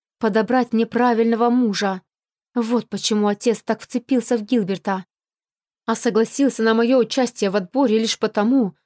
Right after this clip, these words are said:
что был уверен, я вылечу с первого же этапа. Все эти годы я терпела насмешки из-за отсутствия магии, пыталась ничем не уступать сестрам, и все равно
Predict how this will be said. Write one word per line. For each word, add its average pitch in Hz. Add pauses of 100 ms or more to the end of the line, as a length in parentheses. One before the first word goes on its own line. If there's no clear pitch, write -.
что -
был 277
уверен, 190 (200)
я 247
вылечу 226
с -
первого 208
же 208
этапа. 196 (460)
Все -
эти 208
годы 208
я 214
терпела 220
насмешки 226
из-за 220
отсутствия 294
магии, 202 (380)
пыталась 294
ничем 254
не 240
уступать 247
сестрам, 208 (320)
и 269
все 233
равно 214